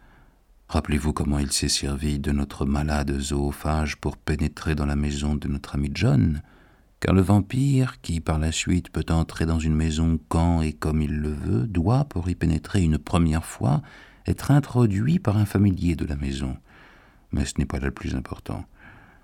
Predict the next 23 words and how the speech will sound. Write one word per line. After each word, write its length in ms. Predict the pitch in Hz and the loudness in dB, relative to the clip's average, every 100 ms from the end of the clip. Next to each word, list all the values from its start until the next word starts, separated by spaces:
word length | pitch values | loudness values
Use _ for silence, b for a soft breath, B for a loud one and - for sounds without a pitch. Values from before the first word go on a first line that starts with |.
| b b b _ - | b b b _ 4
Ne 60 | 127 | 6
savons-nous 480 | 131 180 202 151 110 | 6 6 10 10 8
pas 200 | 123 107 | 4 2
qu'au 180 | 87 | 2
début, 640 | 76 90 78 92 120 127 160 | 4 4 4 4 4 4 0
ces 200 | - 82 | 0 -2
grandes 480 | 80 90 107 85 82 | 2 6 6 4 -2
caisses 540 | - 113 - - - - 127 - _ | 0 -2 -2 -6 -4 -2 -4 -8 _
étaient 240 | 85 - | -4 -2
transportées 800 | - - 98 - - 82 - 104 | -2 0 0 0 -4 -6 -2 -4
par 260 | 101 85 78 - | -2 -2 -4 0
d'autres 400 | 92 92 98 - | 2 2 0 -2
que 120 | - | 0
lui ? 360 | 87 78 90 - b b b b b b - | -2 -2 -4 -4 b b b b b b -2
Il 180 | 117 | 4
ignorait 460 | 151 165 151 165 180 | 8 10 8 8 6
alors 480 | 87 78 78 69 - | 6 4 4 2 -2
qu'il 180 | 78 73 | -2 0
aurait 200 | 80 78 | 2 0
pu 240 | - 82 | 2 2
en 160 | 76 76 | 4 2
être 240 | 76 - | 0 -4
autrement. 500 | 67 - 73 71 | -4 -4 -2 -2